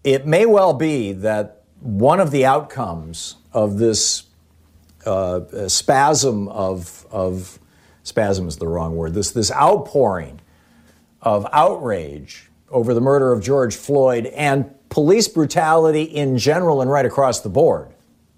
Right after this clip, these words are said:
will be actual reform. Now, the police are not the only people who have qualified immunity. In, uh, the nineteen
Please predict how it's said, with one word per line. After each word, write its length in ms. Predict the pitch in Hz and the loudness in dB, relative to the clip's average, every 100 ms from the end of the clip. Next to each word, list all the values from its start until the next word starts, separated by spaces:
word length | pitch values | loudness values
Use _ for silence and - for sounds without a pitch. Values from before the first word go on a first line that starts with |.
| _ _ _ _ _ _ _ _ _ _ _ - | _ _ _ _ _ _ _ _ _ _ _ -2
will 280 | 123 170 | 2 4
be 260 | 156 151 156 | 4 2 2
actual 560 | 131 139 147 - 151 151 | 2 0 -2 -2 0 0
reform. 500 | 135 - 160 113 - _ _ _ _ _ _ _ _ _ _ _ _ - - - _ | -2 -4 -8 -8 -14 _ _ _ _ _ _ _ _ _ _ _ _ -20 -20 -20 _
Now, 380 | 147 143 143 - _ _ - - | 2 2 0 -6 _ _ -20 -4
the 140 | 135 | -2
police 380 | 123 175 240 220 | 2 4 4 2
are 60 | 175 | -2
not 180 | 175 | 0
the 80 | 175 | 2
only 140 | 165 139 | 0 0
people 220 | 143 139 | 0 2
who 40 | |
have 140 | 131 127 | 2 2
qualified 440 | 143 127 135 113 | 2 2 0 0
immunity. 420 | 120 202 180 98 - _ _ _ _ _ _ _ _ _ _ _ _ _ _ _ _ _ _ _ _ | 0 2 0 -2 -10 _ _ _ _ _ _ _ _ _ _ _ _ _ _ _ _ _ _ _ _
In, 680 | 139 139 135 135 135 135 131 - | 2 2 2 0 -2 -4 -8 -4
uh, 380 | 139 123 120 120 | 2 4 4 0
the 320 | 123 127 123 | 0 0 2
nineteen 960 | 131 185 196 202 175 156 143 131 - | 4 2 2 2 2 2 2 0 -4